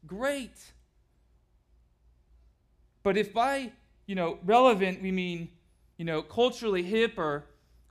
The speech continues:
avant-garde in such a way that people will suddenly find Christianity more palatable, we can call that off right now. The word of the cross, faithfully proclaimed, will be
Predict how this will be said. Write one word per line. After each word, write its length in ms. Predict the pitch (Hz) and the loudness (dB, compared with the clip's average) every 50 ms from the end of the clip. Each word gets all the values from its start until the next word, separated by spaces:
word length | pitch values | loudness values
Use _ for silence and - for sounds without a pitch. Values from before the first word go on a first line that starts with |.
| _ _ | _ _
avant-garde 840 | - 190 214 214 220 220 214 202 190 202 214 214 220 226 220 214 196 | 2 4 4 6 6 4 2 2 0 2 4 6 6 6 6 4 2
in 160 | 175 160 170 | -2 -6 -6
such 240 | - 220 214 214 220 | -4 -4 -4 -2 -2
a 60 | 196 | -4
way 240 | 170 180 190 208 202 | 0 0 2 2 2
that 160 | 180 165 - | 0 -2 -6
people 240 | 196 202 190 208 180 | -8 -8 -8 -8 -6
will 120 | 165 175 170 | -6 -6 -6
suddenly 400 | 175 - 185 190 196 202 190 180 | -6 -6 -6 -4 -4 -6 -8 -6
find 360 | - 196 180 175 185 180 180 | -4 -2 -2 -2 -2 -4 -8
Christianity 600 | 214 202 202 - 175 160 165 175 175 170 175 170 | -10 -10 -10 -10 -10 -10 -8 -8 -8 -8 -8 -8
more 180 | 170 160 156 | -6 -6 -6
palatable, 800 | 147 - - 170 185 202 196 180 170 151 147 151 147 143 147 - - _ - | -8 -6 -4 -2 0 0 0 -2 -4 -8 -8 -8 -8 -8 -8 -12 -16 _ -12
we 100 | 185 208 | -12 -10
can 200 | 196 - 214 214 | -8 -6 -8 -8
call 280 | 214 214 208 196 202 202 | -6 -4 0 0 0 2
that 160 | 190 175 170 | 0 0 0
off 240 | 165 156 151 156 151 | 0 -2 -2 -4 -4
right 220 | 156 170 196 180 | -4 -4 -4 -4
now. 300 | 175 175 180 170 117 95 - _ _ _ _ _ _ _ _ _ _ _ _ _ _ _ _ _ _ _ _ _ _ _ _ _ _ _ _ _ _ _ _ _ _ _ _ _ _ _ _ - | -6 -6 -6 -6 -8 -8 -12 _ _ _ _ _ _ _ _ _ _ _ _ _ _ _ _ _ _ _ _ _ _ _ _ _ _ _ _ _ _ _ _ _ _ _ _ _ _ _ _ -6
The 80 | 175 | -6
word 260 | 170 165 180 208 226 233 | -2 2 2 2 4 2
of 100 | 247 220 | 0 -2
the 80 | 240 | -4
cross, 840 | 233 - 240 202 170 160 147 160 196 196 - - - - - - _ _ _ _ _ _ _ _ _ _ | -6 -4 -2 0 0 0 -2 -4 -6 -10 -18 -20 -20 -20 -20 -20 _ _ _ _ _ _ _ _ _ _
faithfully 760 | _ - - 196 196 208 247 240 - - 254 240 226 240 233 | _ -10 -2 2 2 2 2 0 -6 -8 -8 -6 -4 -4 -6
proclaimed, 920 | 220 - 240 226 226 226 220 196 185 151 127 131 135 143 156 170 - - _ _ _ _ _ - | -6 -6 -6 -6 -6 -4 -4 -2 -2 -4 -6 -10 -12 -14 -18 -20 -20 -20 _ _ _ _ _ -6
will 340 | 135 147 185 208 233 247 220 | 0 4 6 6 6 4 2
be 460 | 180 202 190 185 175 175 175 175 | -4 -6 -6 -6 -6 -8 -10 -12